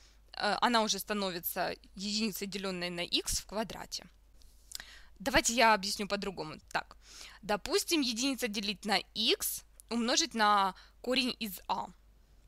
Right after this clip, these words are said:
Это то же самое, что и корень квадратный из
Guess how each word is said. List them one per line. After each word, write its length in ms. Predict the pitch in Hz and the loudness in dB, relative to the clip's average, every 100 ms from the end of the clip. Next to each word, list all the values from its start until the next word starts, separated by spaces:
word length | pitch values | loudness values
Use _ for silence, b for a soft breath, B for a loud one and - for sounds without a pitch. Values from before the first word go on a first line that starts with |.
| - - | -20 -6
Это 200 | 254 339 | 0 2
то 120 | 403 | 2
же 100 | 349 | 2
самое, 320 | 381 440 415 | 4 4 4
что 160 | - 285 | 2 0
и 80 | 269 | -4
корень 480 | - 262 214 196 B B B | -4 -2 0 -2 B B B
квадратный 720 | - 226 254 247 320 415 339 294 | 2 4 6 6 6 4 0 0
из 460 | - 247 190 - | 0 -2 -2 -6